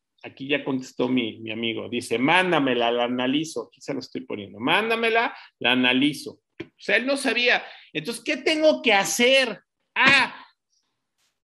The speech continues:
muy sencillo, muy, muy sencillo. Tres simples pasos. Y ahora les vamos, ahora en Tiburones Inmobiliarios pusimos, eh, una parte donde es referir a mi cliente.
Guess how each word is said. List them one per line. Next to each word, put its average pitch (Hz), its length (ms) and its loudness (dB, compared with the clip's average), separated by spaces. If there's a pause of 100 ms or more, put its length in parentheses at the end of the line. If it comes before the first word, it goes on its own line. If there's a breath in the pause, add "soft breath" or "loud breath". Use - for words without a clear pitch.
(400)
muy 208 360 4
sencillo, 160 800 -4 (440)
muy, 190 420 6
muy 170 220 0
sencillo. 135 680 -10 (380)
Tres 180 380 6
simples 165 720 0
pasos. 143 540 -4
Y 139 60 0
ahora 156 260 2
les 151 160 0
vamos, 151 260 -6
ahora 175 480 2
en 139 180 -4
Tiburones 143 500 -2
Inmobiliarios 127 640 0
pusimos, 120 640 -6 (600 loud breath)
eh, 117 280 2
una 143 380 0
parte 131 300 -2
donde 120 300 0
es 120 100 -4
referir 120 540 -2
a 120 60 0
mi 117 200 -8
cliente. 123 480 -4